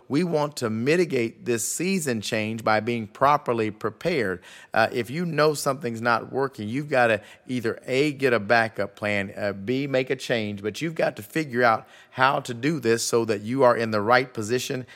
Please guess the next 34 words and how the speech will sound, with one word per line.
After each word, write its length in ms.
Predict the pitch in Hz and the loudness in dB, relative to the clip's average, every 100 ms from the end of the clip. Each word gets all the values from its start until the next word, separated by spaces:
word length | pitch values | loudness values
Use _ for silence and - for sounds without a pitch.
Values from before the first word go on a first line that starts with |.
| - _ | -20 _
at 300 | 123 123 123 | 4 4 4
the 100 | 113 | -4
right 320 | 104 117 107 | 2 2 2
time, 300 | - 113 98 | 0 -2 0
no 100 | 110 | 2
matter 260 | 123 120 104 | 4 4 4
what 300 | 104 143 - - - - | 2 2 0 -10 -20 -2
you're 220 | 123 123 | 0 2
going 340 | 131 143 113 | 2 2 0
through. 140 | 110 113 | -2 -4
So 180 | 113 | -2
make 240 | 107 135 156 | 2 2 2
sure 220 | - 139 | -2 -2
that 100 | 113 | -2
you 240 | 113 190 | -2 2
understand 600 | 175 120 98 107 101 98 - - - | 2 2 -2 -2 0 -2 -6 -20 0
that 240 | 110 110 | 2 2
seasons 800 | - - 196 175 98 95 98 101 - - - - | 0 -2 0 0 -2 -2 -4 -6 -12 -20 -14 4
are 200 | 127 120 | 6 6
going 360 | 104 110 110 117 | 2 0 0 -2
to 60 | |
change, 500 | 117 175 151 117 113 123 | -2 0 2 0 -4 -2
and 320 | 117 110 98 | -2 -2 2
don't 360 | 131 139 147 - - | 2 4 0 -6 -2
ignore 720 | 127 113 113 117 113 113 110 - - | 0 2 2 2 4 2 0 -8 -6
the 140 | 113 | -4
signs. 500 | 110 - 123 107 98 | 0 2 4 2 -2
When 160 | 110 104 | -6 -2
things 260 | 151 185 165 | 0 0 -2
become 400 | 143 - 143 139 | -4 0 0 2
unstable, 840 | 120 117 - - 147 113 101 98 - - - - | 0 0 -4 0 0 0 -2 -2 -6 -20 -16 2
as 300 | 135 156 135 | 4 4 2
a 80 | |
leader, 480 | 120 139 123 101 104 | 0 -2 -2 -2 -4